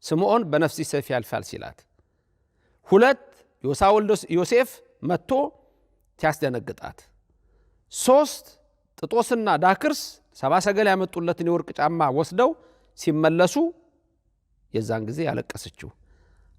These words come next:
አራት ኮቲባና ትዕማን ባደረጉት ነገር፣ አምስት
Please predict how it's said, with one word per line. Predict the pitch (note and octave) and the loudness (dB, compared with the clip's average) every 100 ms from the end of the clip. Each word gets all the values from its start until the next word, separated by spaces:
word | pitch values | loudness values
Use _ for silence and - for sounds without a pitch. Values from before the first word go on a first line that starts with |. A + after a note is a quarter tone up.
| _ F#3 | _ 4
አራት | F#3 B3+ D4 - - _ - | 4 4 0 -6 -20 _ -6
ኮቲባና | E3+ G3+ F#3 E3 E3 C#3+ | -4 -2 0 0 -2 -6
ትዕማን | - D3+ D#3 D#3+ - _ _ _ _ _ - | -8 -8 -8 -10 -16 _ _ _ _ _ -6
ባደረጉት | C3 B2+ C3 B2+ B2+ - | -2 -2 -2 -6 -8 -10
ነገር፣ | G2 E2+ - _ _ _ - | -12 -14 -18 _ _ _ 0
አምስት | D#3+ D3+ G3+ B3+ - | 2 4 4 2 -2